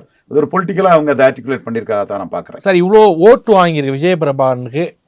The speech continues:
Speaker 2: அதிமுக ஓட்டா, இல்ல விஜயகாந்த் சிம்பத்தியா, இல்ல சாதி ஓட்டா சார்?
Speaker 1: விஜயகாந்த் சிம்பதி.
Speaker 2: ம்.
Speaker 1: கம்ப்ளீட்டா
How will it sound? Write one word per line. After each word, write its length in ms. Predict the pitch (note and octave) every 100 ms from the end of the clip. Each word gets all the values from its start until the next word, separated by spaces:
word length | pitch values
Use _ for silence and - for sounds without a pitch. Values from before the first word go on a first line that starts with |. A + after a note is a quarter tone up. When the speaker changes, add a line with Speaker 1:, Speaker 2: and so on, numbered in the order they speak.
| _
Speaker 2:
அதிமுக 420 | C#3+ D#3+ F#3+ E3 C#3
ஓட்டா, 460 | B2+ B2 C#3 D#3+ -
இல்ல 160 | C3+
விஜயகாந்த் 420 | B2+ C3 F3+ D#3 B2
சிம்பத்தியா, 580 | C3+ C#3+ D3 - B2+ D3 -
இல்ல 300 | D#3 F3 F#3
சாதி 380 | C#3 C#3 D3 C3+
ஓட்டா 240 | G#2 G2+
சார்? 220 | F#2+ _ _ _ _ _ _ -
Speaker 1:
விஜயகாந்த் 420 | C#3+ F3+ E3+ D3+ C3+
சிம்பதி. 300 | A#2 A2 C3+ _ _ _
Speaker 2:
ம். 280 | A#2+ A2 A2 _ _ _ _ _ _ - _
Speaker 1:
கம்ப்ளீட்டா 400 | C3 F3 E3+ F3+